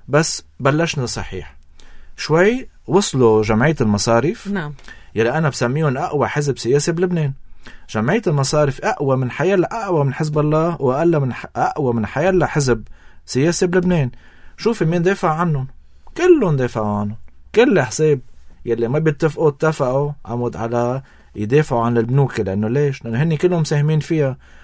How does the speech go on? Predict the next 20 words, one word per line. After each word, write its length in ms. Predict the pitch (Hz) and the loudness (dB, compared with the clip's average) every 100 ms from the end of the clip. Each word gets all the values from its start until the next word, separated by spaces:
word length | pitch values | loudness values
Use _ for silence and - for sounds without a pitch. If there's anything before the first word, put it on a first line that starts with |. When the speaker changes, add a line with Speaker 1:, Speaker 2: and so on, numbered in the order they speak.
| - | -4
Speaker 1:
وهن 260 | 110 160 160 | 0 2 2
هالأحزاب 680 | 139 117 131 127 151 147 | 0 -2 -2 0 2 2
يلي 240 | 127 120 113 | 0 0 0
هن 420 | 151 143 120 107 | 2 0 0 -2
آخر 340 | 165 165 123 151 | -4 -4 -2 0
همهم 140 | 147 | 2
الشعب 460 | 123 - 143 131 113 | 0 0 0 2 0
يلي 120 | 104 | -2
صوت 400 | - 113 123 123 | -2 0 0 0
لهم، 220 | 135 202 - - - - | -2 -2 -6 -18 -18 -4
هن 220 | 175 202 | 0 2
المستفيدين 640 | 180 143 139 147 147 180 185 | 2 0 -2 -4 -2 0 0
من 120 | 175 | 0
الوضع 440 | 165 185 170 170 | 0 0 0 -2
ال- 160 | 170 160 | 0 2
Speaker 2:
حتى 240 | 156 156 | 2 2
اللي 120 | - | 4
معرضين 500 | 247 - 214 202 247 | 2 2 2 0 -2
لعقوبات؟ 720 | 220 180 - 190 202 320 359 - - - - - | -2 -4 -6 -6 -6 -6 -10 -16 -20 -20 -20 -6
Speaker 1:
كلهم، 380 | - 156 107 82 | 0 2 2 -2